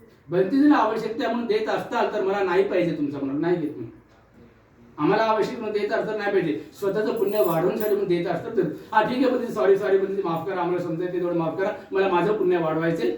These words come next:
तुमचा अकाउंट नंबर पाठवा." तेव्हा मी दिलं. आणि दृष्ट, दुर्जन व्यक्ती, दुष्ट, दुराचारी व्यक्ती दिलं तरी घ्यायचं नाही. आणि आताही अनेक ठिकाणी जातो ना आम्ही,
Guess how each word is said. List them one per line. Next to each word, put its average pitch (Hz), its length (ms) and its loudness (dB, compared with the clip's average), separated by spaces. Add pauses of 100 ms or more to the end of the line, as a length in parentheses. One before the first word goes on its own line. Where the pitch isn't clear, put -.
(160)
तुमचा 170 200 -4
अकाउंट 151 320 0
नंबर 151 180 2
पाठवा." - 320 -6 (720)
तेव्हा 175 260 4
मी 156 80 6
दिलं. 131 240 -4 (1400)
आणि 220 360 0 (200)
दृष्ट, 202 340 0 (100)
दुर्जन 180 360 4
व्यक्ती, 196 460 2
दुष्ट, 175 460 -2
दुराचारी 180 440 0
व्यक्ती 185 260 2
दिलं 208 360 4
तरी 277 100 2
घ्यायचं 139 360 -2
नाही. 101 120 -14 (2250)
आणि 202 140 4
आताही 240 320 2
अनेक 220 240 0
ठिकाणी 220 280 -6
जातो 220 220 -2
ना 220 80 -2
आम्ही, 226 240 0